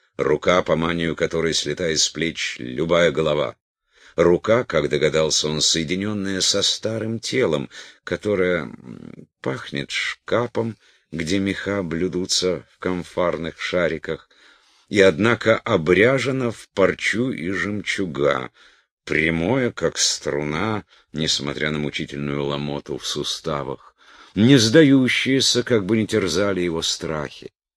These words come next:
А глаза у королевы были светло-жёлтые.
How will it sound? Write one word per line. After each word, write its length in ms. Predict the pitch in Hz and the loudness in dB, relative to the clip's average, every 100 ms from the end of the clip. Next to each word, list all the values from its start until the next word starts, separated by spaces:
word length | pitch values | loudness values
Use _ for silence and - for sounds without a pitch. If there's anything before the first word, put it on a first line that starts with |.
| _ _ _ _ _ _ _ _ _ _ _ _ _ _ _ | _ _ _ _ _ _ _ _ _ _ _ _ _ _ _
А 160 | 69 73 | -6 -4
глаза 640 | 69 82 92 92 123 156 | -2 0 0 -2 -2 -2
у 160 | 170 139 | -2 -4
королевы 800 | - 73 73 73 71 67 64 65 | -2 -2 0 0 0 0 -2 -4
были 340 | 123 135 143 _ _ _ _ _ | -4 -4 -6 _ _ _ _ _
светло-жёлтые. 1800 | - - - 69 76 - - 147 127 - 69 67 64 62 - 64 58 | -8 -6 -4 -2 -4 -6 -10 -8 -8 -6 -2 -2 -2 -4 -6 -10 -10